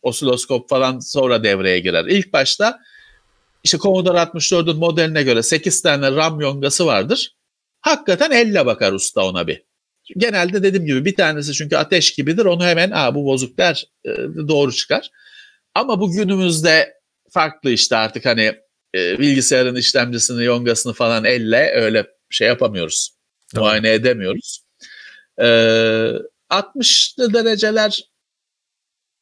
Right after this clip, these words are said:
Speaker 1: yani, e, çok değil bence. Zaten anakartın yonga seti genelde hani normalde siz işlemciye istediğiniz soğutucuyu takıyorsunuz, e,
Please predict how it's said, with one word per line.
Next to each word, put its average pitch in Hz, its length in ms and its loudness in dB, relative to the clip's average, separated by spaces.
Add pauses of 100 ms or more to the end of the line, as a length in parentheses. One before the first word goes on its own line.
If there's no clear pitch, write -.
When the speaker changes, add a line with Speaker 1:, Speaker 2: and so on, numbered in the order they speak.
(120)
Speaker 1:
yani, 165 280 2 (440)
e, - 220 -20 (640)
çok - 340 -2
değil 143 340 0 (480)
bence. 104 520 -2 (1160)
Zaten 269 360 0
anakartın 240 600 0
yonga 226 320 2
seti 208 360 0
genelde 208 760 0 (240)
hani 180 260 -6
normalde 185 580 2
siz 185 180 -4
işlemciye 170 560 -2
istediğiniz 160 540 -2
soğutucuyu 156 600 -2
takıyorsunuz, 147 840 -4 (800)
e, - 40 -14